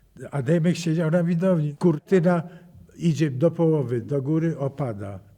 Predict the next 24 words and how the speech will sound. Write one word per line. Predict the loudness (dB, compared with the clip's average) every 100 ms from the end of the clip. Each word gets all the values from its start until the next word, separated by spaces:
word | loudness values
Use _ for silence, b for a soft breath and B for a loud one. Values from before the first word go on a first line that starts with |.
| _
Idzie | -2 -2 -4 -6
do | -4
góry, | -6 -4 -4 -6 -8 B B -10
opada. | -8 -6 -6 -6 -6 -10 -14 b b b b b b -6
A | -4 -4 -10 -12 -10
drugi | -2 0 2
akt | 0 0
zaczynał | 0 -2 -2 0 0
się | 0 -4
od | -2
tego, | -2 -2 -2 -6 -18 b b b b _
że | -6 -2 0
na | 0 -2
wielbłądzie | 0 0 0 0 0 0 -2 -4
siedzi | -4 -4 -4 -4
Sławek | -6 -4 -2 -4 -6
Fojt, | -6 -4 -2 -6 -14 -20 _ _ _ b b -10
bo | -6
to | -4
był, | -2 -2 -2
y, | -2 -4
żywot | -4 -4 -4
Józefa | -4 -6 -6 -8 -10
chyba. | -14